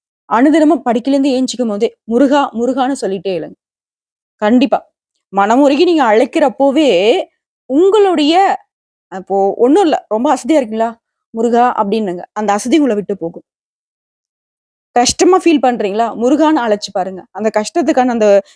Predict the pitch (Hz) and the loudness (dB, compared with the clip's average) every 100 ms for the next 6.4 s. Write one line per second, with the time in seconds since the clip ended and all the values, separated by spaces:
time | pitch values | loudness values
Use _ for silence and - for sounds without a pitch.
0 | _ 349 320 320 330 226 233 233 190 185 | _ 0 2 4 2 -2 -4 -4 -6 -8
1 | 180 175 - _ _ _ _ _ _ _ | -10 -10 -14 _ _ _ _ _ _ _
2 | _ _ _ _ _ _ _ _ 226 220 | _ _ _ _ _ _ _ _ -2 0
3 | 240 214 - 214 240 247 240 208 190 202 | 0 -2 -4 -2 -2 -2 -2 -2 -4 -6
4 | 240 - _ _ _ _ _ _ _ _ | -14 -18 _ _ _ _ _ _ _ _
5 | _ - 254 262 294 302 320 277 226 214 | _ -6 0 4 4 2 0 -2 -6 -2
6 | 220 196 180 | -2 -2 -4